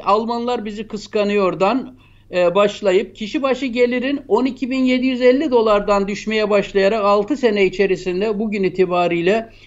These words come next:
neredeyse yedi bin dolar zarfına neredeyse yarı yarıya düştüğü bir noktaya gelince insanlar, e, üç kuruşluk ekmek indirimi alacağız diye, e, kuyruklarda saatlerce, e, bekleyince,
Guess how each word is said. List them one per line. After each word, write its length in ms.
neredeyse 560
yedi 340
bin 180
dolar 280
zarfına 680
neredeyse 880
yarı 280
yarıya 440
düştüğü 320
bir 100
noktaya 380
gelince 680
insanlar, 600
e, 280
üç 420
kuruşluk 520
ekmek 420
indirimi 360
alacağız 540
diye, 180
e, 300
kuyruklarda 760
saatlerce, 1000
e, 140
bekleyince, 840